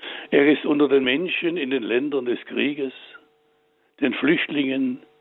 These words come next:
den Menschen in Armut und Elend. Das ist der Lichtblick. Denn warum all das Leid in der Welt?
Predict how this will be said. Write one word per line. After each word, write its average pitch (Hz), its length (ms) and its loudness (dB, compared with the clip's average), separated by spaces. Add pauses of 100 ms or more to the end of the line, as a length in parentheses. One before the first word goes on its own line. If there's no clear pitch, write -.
(400)
den 127 160 2
Menschen 143 420 2
in 135 120 -2
Armut 117 440 -4
und 127 160 -4
Elend. 92 520 -4 (1120)
Das 123 200 0 (140)
ist - 300 -2
der - 120 -4
Lichtblick. - 560 -6 (2500)
Denn 190 100 6
warum 185 440 4
all 170 180 2
das 160 160 0 (100)
Leid 127 300 -2
in 147 100 -10
der 135 160 -4
Welt? 160 300 -2